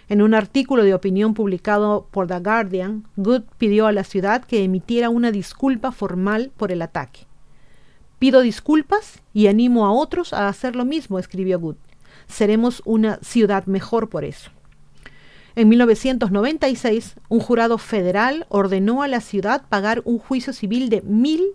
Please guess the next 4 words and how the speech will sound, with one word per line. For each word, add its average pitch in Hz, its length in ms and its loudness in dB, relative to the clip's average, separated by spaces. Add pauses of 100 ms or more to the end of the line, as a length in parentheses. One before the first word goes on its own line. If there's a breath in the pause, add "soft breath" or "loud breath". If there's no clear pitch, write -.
(240)
quinientos 247 760 0
millones 208 600 0
de 190 100 -2
dólares 202 540 -2